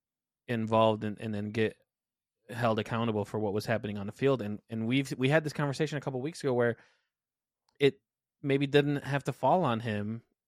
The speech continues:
Um, but now it's kind of like there's no control. So it, it has to go to both. It has to go to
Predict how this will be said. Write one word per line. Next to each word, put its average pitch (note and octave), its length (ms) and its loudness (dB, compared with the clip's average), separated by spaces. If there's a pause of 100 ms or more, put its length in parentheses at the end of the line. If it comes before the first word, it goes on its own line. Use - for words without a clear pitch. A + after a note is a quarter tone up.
(140)
Um, A2+ 680 2 (760)
but B2+ 160 4
now C3+ 340 2
it's D3+ 140 -2
kind D3 200 -2
of C#3+ 120 -2
like C#3+ 240 4 (120)
there's C3+ 240 2
no C#3+ 180 2
control. D#3+ 420 0
So B2 240 0
it, - 80 -10 (180)
it B2 100 -12 (380)
has D3 300 -2
to F3+ 100 -6
go F3+ 160 4
to F3+ 80 0
both. G3 420 0
It A2 100 -4
has C#3 180 4
to D3+ 80 -4
go D3+ 240 6
to C#3+ 420 4